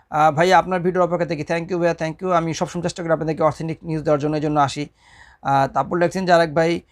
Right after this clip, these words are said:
আহ, "ভাইয়া আমি সার্বিয়া যেতে চাচ্ছি।" আলহামদুলিল্লাহ যান আশিকুর রহমান ভাই, আলহামদুলিল্লাহ যান, আহ, সার্বিয়া আপনার জন্য ভালো, আমি দোয়া করি সার্বিয়া যান। এখন সার্বিয়া যাওয়ার জন্য খুব ভালো, আহ, গুড অপরচুনিটি চলতেছে, ভিসার ইস্যু খুব ভালো, গোল্ডেন চান্স ফাইভ জি গতিতে এখন বিষয় হচ্ছে সার্বিয়ার।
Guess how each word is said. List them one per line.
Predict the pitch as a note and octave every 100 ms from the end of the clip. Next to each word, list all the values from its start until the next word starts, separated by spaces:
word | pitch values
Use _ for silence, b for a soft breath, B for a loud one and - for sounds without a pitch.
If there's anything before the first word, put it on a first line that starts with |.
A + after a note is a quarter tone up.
| b b _
আহ, | D3 C#3+
"ভাইয়া | C3+ D#3+ E3+ E3+
আমি | D#3+ E3+
সার্বিয়া | - E3 E3
যেতে | E3+
চাচ্ছি।" | E3+ E3+ - F3+
আলহামদুলিল্লাহ | F3+ F3+ F#3 F#3+ F#3+ F#3 D#3+
যান | E3 F3+ F3
আশিকুর | - D3+ E3+ F3
রহমান | E3 D#3 F3 G3+
ভাই, | F3+ F3+
আলহামদুলিল্লাহ | E3+ F3+ F3 F3
যান, | F#3 F#3+
আহ, | - D#3
সার্বিয়া | C#3 E3 D#3+ E3+
আপনার | E3 E3+
জন্য | D#3+ E3+
ভালো, | C#3 D#3
আমি | E3 D#3+
দোয়া | D3+ D#3
করি | E3+
সার্বিয়া | D3+ D3+ D3+
যান। | D3
এখন | D3+
সার্বিয়া | D#3+ E3 E3 E3
যাওয়ার | E3+
জন্য | E3+ F3
খুব | - D#3+
ভালো, | D3+ E3 E3 b b b
আহ, | D#3+
গুড | E3 F3
অপরচুনিটি | F3 F3 E3+
চলতেছে, | F3+ F3+ - G#3 - b b C3+
ভিসার | D3+ F#3 F3
ইস্যু | E3+
খুব | F3+ D#3+
ভালো, | F3 F3+
গোল্ডেন | D#3 F3+ F#3
চান্স | E3 F3 -
ফাইভ | - F3
জি | F3+
গতিতে | G#3 G#3 G3
এখন | F3+
বিষয় | D#3+ E3+
হচ্ছে | C#3 -
সার্বিয়ার। | C3 A#2 A#2